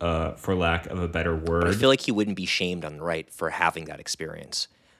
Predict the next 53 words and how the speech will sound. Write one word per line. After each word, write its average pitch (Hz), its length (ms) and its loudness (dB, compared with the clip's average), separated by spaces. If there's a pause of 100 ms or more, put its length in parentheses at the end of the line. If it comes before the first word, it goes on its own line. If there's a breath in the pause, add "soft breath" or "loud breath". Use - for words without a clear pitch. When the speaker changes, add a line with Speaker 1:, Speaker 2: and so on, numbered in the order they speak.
(120)
Speaker 2:
While 95 240 6
on 92 60 4
the 90 100 4
left, 92 320 8
like, 87 100 4
SoulCycle 107 760 4
is - 100 -6
what 82 120 -2
you're 82 120 -8
allowed 82 400 4
to - 160 -10
have. - 400 -16 (340 soft breath)
Speaker 1:
Yeah. 85 280 -2 (200)
Speaker 2:
Or - 80 -14
something. - 440 -2 (120)
And 98 140 -2
I'm 117 80 6
not 139 140 10
even 139 160 6
saying 120 240 6
the 98 100 2
Speaker 1:
Hmm. 92 60 2
Speaker 2:
left 98 240 4
per 92 100 0
se. 85 160 0
Maybe 92 220 0
I'm 92 80 0
just, 85 160 -4 (100)
I'm 101 160 -4
really 101 140 2
just - 160 -4
looking 92 160 -2
at 85 40 -10
things 85 140 -4
in 82 80 -6
terms 82 140 -8
of 80 80 -8
centrist 85 460 0
and 87 80 -14
people - 240 -10
on 82 60 -14
the 82 60 -12
right. 80 320 -8 (100)
I'm 87 80 -12
not 82 140 -8
even 82 180 -10
seeing 85 300 -2
a - 20 -12
representation 78 560 -10
of 78 60 -18
the 80 60 -12
left 80 200 -14
here. 80 160 -16